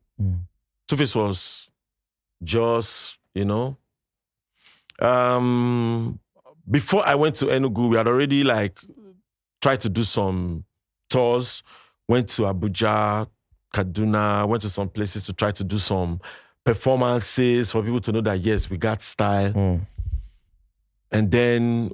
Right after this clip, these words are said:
Speaker 2: uh, we tried until, like, we came back home, and then I went to Enugu, and I said, "Let me finish my school first, and then from there, I will think about
Speaker 1: Mm.
Speaker 2: continuing my music." And so when I went to I M T, Two-Face came to meet me in I M T.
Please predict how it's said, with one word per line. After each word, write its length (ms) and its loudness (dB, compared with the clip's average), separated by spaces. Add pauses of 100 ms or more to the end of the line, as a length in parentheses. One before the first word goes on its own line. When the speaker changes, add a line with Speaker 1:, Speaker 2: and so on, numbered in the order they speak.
Speaker 2:
uh, 220 0
we 100 0
tried 480 2
until, 240 -2
like, 200 -4
we 140 -6
came 160 2
back 220 2
home, 360 0
and 120 -2
then 100 0
I 60 0
went 240 -2
to 80 -6
Enugu, 580 -4
and 80 -4
I 60 -2
said, 160 -2
"Let 100 0
me 80 -2
finish 280 -8
my 120 -8
school 280 -12
first, 420 -8 (420)
and 100 -2
then 120 2
from 220 -4
there, 240 -4
I 60 -6
will 120 -6
think 240 -10
about 320 -8 (180)
Speaker 1:
Mm. 300 0 (320)
Speaker 2:
continuing 380 -2
my 120 -2
music." 480 -4 (800)
And 120 -2
so 200 -2
when 160 2
I 40 0
went 220 0
to 100 -6
I 120 -2
M 100 -2
T, 300 -4
Two-Face 360 -8
came 180 -4
to 100 -8
meet 260 -4
me 140 -4
in 80 -4
I 140 -6
M 100 -8
T. 260 -16